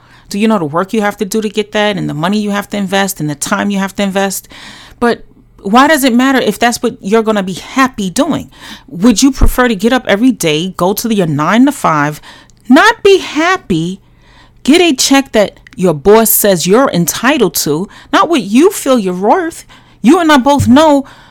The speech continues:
your job is never gonna pay you what you really are worth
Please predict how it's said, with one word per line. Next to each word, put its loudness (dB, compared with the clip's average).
your 4
job 2
is 2
never 2
gonna 0
pay -2
you -2
what -2
you 0
really -2
are 2
worth -4